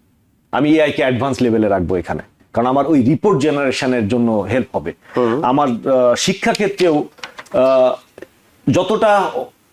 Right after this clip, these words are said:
Speaker 1: স্টুডেন্টের জন্য এআই স্টুডেন্টকে কম ব্যবহার করায়, বরং এটা যদি পলিস-, মানে যারা রিসার্চের লেভেলে, যারা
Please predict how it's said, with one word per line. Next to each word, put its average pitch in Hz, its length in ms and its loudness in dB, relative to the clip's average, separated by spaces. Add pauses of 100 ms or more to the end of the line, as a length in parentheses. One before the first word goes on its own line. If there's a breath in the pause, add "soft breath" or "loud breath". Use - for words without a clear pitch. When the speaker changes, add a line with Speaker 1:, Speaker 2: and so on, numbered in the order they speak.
(340)
Speaker 1:
স্টুডেন্টের 226 600 2
জন্য 151 200 0
এআই 196 440 2 (400)
স্টুডেন্টকে 240 720 2
কম 190 420 0
ব্যবহার 170 340 2
করায়, 135 400 2
বরং 156 360 0
এটা 147 220 0
যদি 165 380 2
পলিস-, 165 420 0
মানে 135 220 0
যারা 127 300 2
রিসার্চের 185 600 0
লেভেলে, 143 380 2
যারা 131 220 2